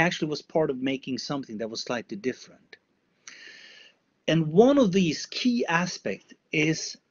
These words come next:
the relational view of man. People may be creative in isolation, that they can come up with solutions,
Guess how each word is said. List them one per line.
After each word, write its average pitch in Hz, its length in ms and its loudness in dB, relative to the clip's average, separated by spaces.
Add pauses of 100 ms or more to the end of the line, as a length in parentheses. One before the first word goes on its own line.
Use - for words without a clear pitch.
the 139 180 -4 (100)
relational 143 760 2
view 120 460 0 (160)
of 110 340 -2 (120)
man. 90 240 -10 (1000)
People 160 560 6 (280)
may 160 440 4
be 196 220 4
creative 170 640 2
in 135 120 0
isolation, 131 800 0
that 120 140 0
they 135 160 2
can 139 120 -4
come 139 180 -2
up 127 120 -4
with 113 120 -4
solutions, 135 600 -2